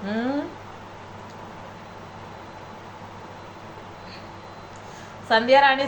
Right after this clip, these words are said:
సిస్టర్, కుమారి సిస్టర్, లక్ష్మక్క, తర్వాత ఇంకో మేడం గారు, మీరందరూ ఏం చేస్తున్నారు?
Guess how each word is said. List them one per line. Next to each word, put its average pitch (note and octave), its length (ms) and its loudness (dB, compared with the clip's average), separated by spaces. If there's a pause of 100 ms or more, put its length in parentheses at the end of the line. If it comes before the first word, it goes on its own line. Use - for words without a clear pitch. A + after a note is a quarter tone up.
సిస్టర్, C#4 540 10 (800)
కుమారి B3+ 400 8 (120)
సిస్టర్, C#4 580 10 (960)
లక్ష్మక్క, E4+ 560 6 (2250)
తర్వాత G3 500 0 (180)
ఇంకో G#3 180 4 (100)
మేడం G#3+ 280 8 (100)
గారు, A3 260 8 (680)
మీరందరూ A#3 600 6 (140)
ఏం A#3+ 160 2
చేస్తున్నారు? A3+ 680 6